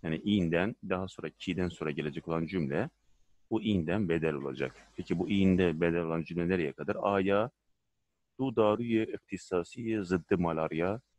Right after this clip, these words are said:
mi tavanet ez iptilayi be virusi korona şevet. Evet, buraya kadar inden bedel. Acaba, e, malarya karşıtı, yani sıtma karşıtı, e, iki özel ilaç,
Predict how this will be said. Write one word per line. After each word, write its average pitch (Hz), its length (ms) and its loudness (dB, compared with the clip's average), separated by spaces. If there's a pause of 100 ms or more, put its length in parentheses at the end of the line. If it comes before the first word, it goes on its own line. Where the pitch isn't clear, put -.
(480)
mi 117 240 4
tavanet 101 640 0 (480)
ez 90 220 0
iptilayi 101 1000 0
be 85 240 4
virusi 85 580 6
korona 80 480 6
şevet. - 580 -2 (1160)
Evet, 73 240 4 (280)
buraya 71 240 2
kadar 82 260 4
inden 80 440 4
bedel. 67 240 -2 (340)
Acaba, 90 500 0 (1300)
e, 90 360 2
malarya 92 640 2
karşıtı, 76 580 -4
yani 78 300 -2
sıtma 101 400 -8
karşıtı, 85 760 -4 (920)
e, 82 140 -4
iki - 500 -8
özel 98 380 0
ilaç, 82 640 -2